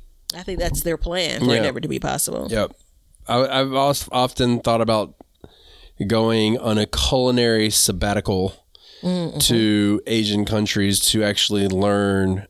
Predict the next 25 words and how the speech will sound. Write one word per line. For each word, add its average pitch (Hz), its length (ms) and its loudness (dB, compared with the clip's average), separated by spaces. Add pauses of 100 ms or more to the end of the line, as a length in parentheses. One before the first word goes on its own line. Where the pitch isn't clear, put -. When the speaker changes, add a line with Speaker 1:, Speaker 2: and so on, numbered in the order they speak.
Speaker 2:
how 101 300 0
to 95 180 -2
do 98 120 2
their 95 140 2
food. 101 240 0
And 107 80 2
then 123 140 4
I 110 140 2
looked 107 340 -4
at - 40 -6
the 92 60 -4
price 92 380 0
and 87 100 0
said 85 200 0
that 82 100 0
that's 80 240 -2
not 80 120 0
possible. 82 520 -2
So, 78 360 -4 (340)
<laughs> - 340 -18
um, 92 340 -4
there 104 160 0
is 92 160 0
that. 90 380 -2 (640)
But 87 360 0